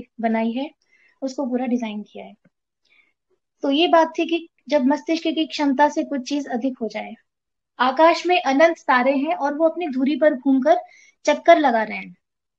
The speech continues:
चक्कर लगाना क्या होता है? अर्थात गति, सब में गति है।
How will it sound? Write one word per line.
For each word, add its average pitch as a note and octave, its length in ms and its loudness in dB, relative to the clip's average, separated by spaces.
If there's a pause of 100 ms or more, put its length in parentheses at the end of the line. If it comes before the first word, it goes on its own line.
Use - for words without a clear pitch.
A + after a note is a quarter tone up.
(960)
चक्कर D4 300 4
लगाना F4 360 6
क्या D4 160 0
होता A#3 260 -4
है? G3+ 120 -12 (500)
अर्थात C#4+ 420 0 (280)
गति, B3+ 420 -2 (220)
सब D4+ 160 2
में F4 180 0
गति C4 300 0
है। G3 120 -8